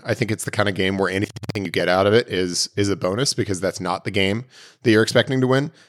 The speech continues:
But the Timbers have put themselves in a poor position now because a couple of the games that on the form chart you would, you would color green, you would, you would, you know, say those are three points that the Timbers should, should get, they haven't. And so now they need to find points in places where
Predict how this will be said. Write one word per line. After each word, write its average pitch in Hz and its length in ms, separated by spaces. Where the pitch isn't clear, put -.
But 135 140
the 165 60
Timbers 180 260
have 165 100
put 160 100
themselves 147 380
in 147 40
a 139 40
poor 143 180
position 156 380
now - 200
because 127 260
a 131 80
couple 156 300
of 151 80
the 135 60
games 127 300
that 120 80
on 120 120
the 117 80
form 135 300
chart 104 340
you 107 160
would, 104 240
you 107 120
would 110 140
color 123 280
green, 117 420
you 98 160
would, 104 320
you 101 160
would, 107 280
you 113 120
know, 87 240
say 107 360
those 107 260
are 117 80
three 113 200
points 107 280
that 101 120
the 104 60
Timbers 104 300
should, 107 400
should 95 240
get, 123 400
they 117 120
haven't. 113 340
And 113 140
so 123 120
now 117 280
they 120 140
need 117 180
to 113 60
find 101 280
points 101 380
in 101 180
places 95 440
where 85 460